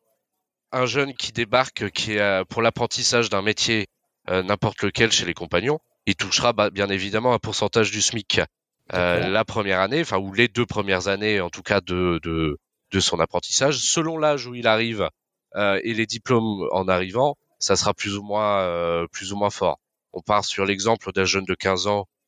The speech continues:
Speaker 1: qui arrive pour un C A P en deux ans, il touchera un salaire de cinquante pour cent du smic. Voilà.
Speaker 2: D'accord.
Speaker 1: Euh, une fois après qu'il est sur le Tour de France, là, on part sur du cent pour cent du smic, hein, bien évidemment, avec, euh, les avantages qu'on peut trouver dans,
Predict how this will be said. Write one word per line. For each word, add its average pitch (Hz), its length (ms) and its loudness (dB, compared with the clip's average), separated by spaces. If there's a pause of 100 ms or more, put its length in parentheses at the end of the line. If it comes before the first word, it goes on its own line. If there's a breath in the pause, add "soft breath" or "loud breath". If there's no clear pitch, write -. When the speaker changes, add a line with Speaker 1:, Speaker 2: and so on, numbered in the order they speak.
(140)
Speaker 1:
qui - 140 -2
arrive 95 260 0
pour 90 160 -2
un 87 40 0
C - 140 0
A 87 60 0
P 85 140 -4
en 82 80 -2
deux 82 220 -2
ans, 113 140 4 (400)
il 90 160 -4
touchera 110 380 0
un - 20 -2
salaire 104 320 -2
de 101 80 -4
cinquante 104 340 -2
pour 98 140 -6
cent 104 160 2
du 95 100 -6
smic. - 420 -4 (280)
Voilà. 80 300 -2 (420)
Speaker 2:
D'accord. 98 460 -2
Speaker 1:
Euh, - 80 -
une 131 240 0
fois 165 180 0
après 131 220 -2
qu'il 101 180 -4
est - 20 0
sur 98 200 0
le 90 40 -4
Tour - 200 -10
de 82 80 -2
France, 127 320 -2
là, 110 120 2
on 107 60 -2
part 107 320 0 (240)
sur 120 340 0
du 98 140 -8
cent 113 180 2
pour 101 200 -6
cent 95 160 2
du 80 120 -6
smic, - 520 -2
hein, 82 160 2
bien 82 180 0
évidemment, 85 480 0 (240 loud breath)
avec, 95 500 -2
euh, 87 120 2
les 82 200 -2
avantages 85 460 0
qu'on - 140 -10
peut - 100 -6
trouver 92 340 2
dans, 76 480 -2